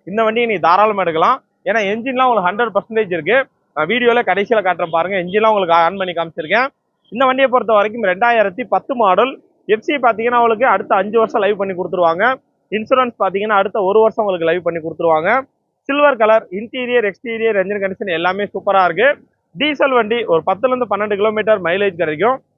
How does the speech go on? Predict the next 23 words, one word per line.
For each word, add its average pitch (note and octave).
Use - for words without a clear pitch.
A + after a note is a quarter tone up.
வண்டியோட C4+
ஃபீச்சர்ஸ் C#4
அப்படின்னு A3
பார்க்கும்போது, F#3
ஏ E3+
சி, A#3
பவர் F#3+
ஸ்டீரிங், F#3+
பவர் F#3
விண்டோ F#3
வந்துரும். E3
அதே F3
மாதிரி G3+
பாத்தீங்கன்னா, G3
சென்ட்ரல் G3
லாக் G3+
சீட் G3+
கவரு, F3
சேஃப்டிக்கு A#3
ரெண்டு F3+
ஏர் G#3
பேக் F3+
வந்துரும், F3+